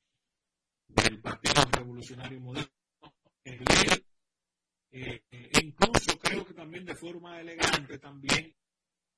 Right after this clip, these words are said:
eh, le, le aló las orejas en sentido figurado del, de los tres exabruptos que ha tenido Faride en todo esto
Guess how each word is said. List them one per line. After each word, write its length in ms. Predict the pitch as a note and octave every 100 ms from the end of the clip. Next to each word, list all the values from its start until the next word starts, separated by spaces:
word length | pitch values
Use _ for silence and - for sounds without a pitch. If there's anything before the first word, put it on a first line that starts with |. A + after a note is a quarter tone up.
| _ _ _ _
eh, 400 | - A#2 A2+ A2 G#2+ B2+
le, 460 | B2+ C3+ - -
le 160 | D3 C#3+
aló 380 | D3+ C#3+ D3 F3+
las 280 | F#3 - -
orejas 640 | D3 - C3+ C3 C3 - _ _ _ _ _ _ _ -
en 100 | B2+
sentido 420 | C3 A#2+ C#3+ D3
figurado 720 | - D3+ D3+ D3+ A#2+ B2+ - _ _ _ _ _ _ _ _ _ _ _
del, 380 | B2+ B2+ C3 - _ -
de 200 | C3+ C3
los 200 | C3 -
tres 280 | - - -
exabruptos 840 | F3 - - C#3+ F#3+ G3 - B2+
que 80 | -
ha 80 | C#3+
tenido 280 | C#3+ D3 D3
Faride 360 | C#3+ C3+ C#3+ C#3+
en 100 | C3+
todo 300 | D3 D3+ C#3
esto 400 | C3 - -